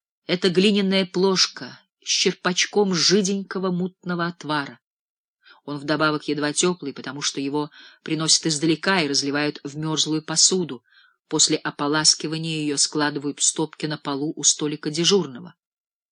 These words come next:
И хотя ничего, кроме этой жидкой бурды, я, пока там пробыл, то есть больше года, не получал, ждал своей обеденной миски всем существом,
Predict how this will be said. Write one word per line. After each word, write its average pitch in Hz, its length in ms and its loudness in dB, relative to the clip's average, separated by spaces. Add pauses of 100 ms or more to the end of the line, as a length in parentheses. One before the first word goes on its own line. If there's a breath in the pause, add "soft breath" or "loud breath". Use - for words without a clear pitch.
(240)
И - 80 -12
хотя 165 280 -2
ничего, 180 500 2
кроме 135 320 -10
этой 147 400 -6 (320 loud breath)
жидкой 180 560 0
бурды, 151 680 -2 (380 soft breath)
я, 156 460 0 (300)
пока 147 260 -4
там 151 200 -6
пробыл, 131 460 -2
то - 120 -10
есть 131 160 -2
больше 147 320 0
года, 156 400 -2 (320 soft breath)
не 143 80 -10
получал, 170 640 -2 (500 soft breath)
ждал 180 440 4
своей 175 440 4
обеденной 170 500 2
миски 202 400 2
всем 185 300 2
существом, 170 840 -2